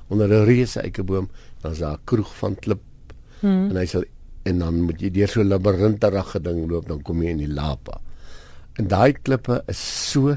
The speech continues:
Speaker 1: netjies. Daai klipwerk is 'n kunswerk.
Speaker 2: En hy het dit gedoen.
Speaker 1: Hy het dit gedoen. Hy het nou, eh, van die, van die mense wat by hom werk het, hy ook, maar hy het gesê hoe.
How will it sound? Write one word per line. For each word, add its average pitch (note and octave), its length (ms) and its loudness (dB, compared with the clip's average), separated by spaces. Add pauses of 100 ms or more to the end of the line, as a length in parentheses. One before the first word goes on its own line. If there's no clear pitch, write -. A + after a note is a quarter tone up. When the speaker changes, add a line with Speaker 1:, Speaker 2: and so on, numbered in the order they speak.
(160)
Speaker 1:
netjies. - 640 -6 (280)
Daai G#2 200 0
klipwerk A2+ 560 -2
is - 240 -6
'n - 120 -8
kunswerk. - 640 -6 (460)
Speaker 2:
En B3+ 140 8
hy A3+ 60 8
het G#3 100 6
dit A3+ 140 2
gedoen. D3+ 380 -2 (420)
Speaker 1:
Hy - 60 -2
het C#3 60 6
dit D#3+ 140 4
gedoen. D#3 260 2
Hy B2+ 60 6
het A#2 140 2
nou, A2 360 4
eh, G2 120 -2
van A#2 240 2
die, G#2 260 4
van G#2 160 0
die G#2 100 4
mense G2+ 380 2 (120)
wat E2 180 -2
by F#2+ 80 0
hom F2 100 -2
werk F#2+ 240 0
het, D#2+ 140 -4
hy E2+ 180 -2 (260)
ook, - 220 -2
maar F#2+ 240 4
hy G2+ 60 8
het B2+ 200 2
gesê E2+ 420 -4
hoe. C#2 200 -4